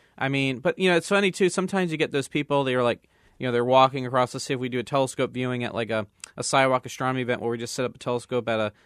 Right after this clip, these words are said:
downtown or a shopping area or whatever. And we tell them, "Hey, you wanna come and take a look at the planet Mars or planet Jupiter or whatever it is?" And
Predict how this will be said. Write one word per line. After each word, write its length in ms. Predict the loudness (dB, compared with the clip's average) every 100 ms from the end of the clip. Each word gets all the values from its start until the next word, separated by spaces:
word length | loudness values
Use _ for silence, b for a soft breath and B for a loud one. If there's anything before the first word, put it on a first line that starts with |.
| b
downtown 760 | -2 0 0 -6 -4 -4 -4 -6
or 140 | -6
a 40 | -8
shopping 440 | -4 -4 -4 -8
area 260 | -6 -4 -4
or 40 |
whatever. 220 | -4 -6 b b b
And 60 | -8
we 80 |
tell 120 | -2 0
them, 80 |
"Hey, 140 | 2 2
you 120 | 2
wanna 140 | 0
come 140 | 0 -2
and 100 | 0
take 160 | 0
a 40 | 2
look 160 | 0
at 60 | -4 -16 _
the 140 | -6 -4
planet 320 | 0 0 2
Mars 380 | 4 4 4 2
or 100 | -2
planet 300 | 0 -2 0
Jupiter 340 | -4 -2 0
or 60 | 2
whatever 240 | 2 2
it 60 | 2
is?" 160 | 0
And 100 | -4